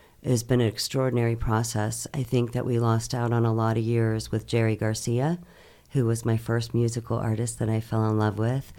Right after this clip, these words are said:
from the Grateful Dead, and his body was racked by drug abuse and addiction, and he had diabetes. And so, um,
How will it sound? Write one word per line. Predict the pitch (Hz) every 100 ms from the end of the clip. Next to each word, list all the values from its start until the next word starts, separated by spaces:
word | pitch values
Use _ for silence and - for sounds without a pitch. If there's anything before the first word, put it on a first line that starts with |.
| - - -
from | 131 120
the | 117
Grateful | 117 117 117 117
Dead, | 117 110 123
and | - 135 127 123 117
his | 143
body | - 117 120 131
was | 120
racked | 120 127 123 -
by | 123 120 - - -
drug | 139 143 190
abuse | 208 110 117 120 -
and | 117
addiction, | 117 143 165 - 151
and | 139 120 117 117 - - - -
he | 139
had | 117
diabetes. | 117 120 113 123 131 131 127 117
And | 117 113 117 - - -
so, | - - 175 156 147 -
um, | 143 139 135 143 143